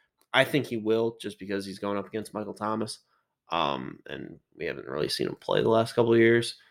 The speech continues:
Um, but yeah, I, I just like the idea, 'cause you have, like, Adams last year, Renfro the year before, Waller the year before that. So you're just getting, you're, it's a good investment to take Derek Carr's number,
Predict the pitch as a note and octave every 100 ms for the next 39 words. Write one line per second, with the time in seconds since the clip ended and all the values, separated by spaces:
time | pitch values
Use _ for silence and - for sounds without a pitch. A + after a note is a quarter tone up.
0 | _ _ _ C#2+ A#1+ - - - A2 G#2+
1 | - G#2 A2+ G#2+ - G#2 A2 A2 - A2
2 | G#2+ G#2 - _ _ A#2+ G2+ G2+ G2+ G2+
3 | - G#2 G#2+ G#2 G#2 - G#2 - _ _
4 | A2 A2+ A2+ A2 G#2+ G#2 G2+ - A2+ G#2+
5 | G2+ - A2 A2 G#2+ G#2+ G#2+ G#2+ G#2+ G#2+
6 | - G#2+ G#2+ G#2+ - _ _ _ _ -
7 | A2 G#2 G2+ G2 G2 F#2+ - - G#1+ G1+
8 | G1+ _ - E2 - _ _ _ _ _
9 | _ _ - B2+ A2 - B2+ A#2 G#2 B2
10 | A#2+ A2+ - _ _ _ B2+ C3 B2 D3
11 | C3+ A#2+ A2+ - G#2 G#2 G2+ - A2+ G#2
12 | - A2 F#2 - - - - A1+ -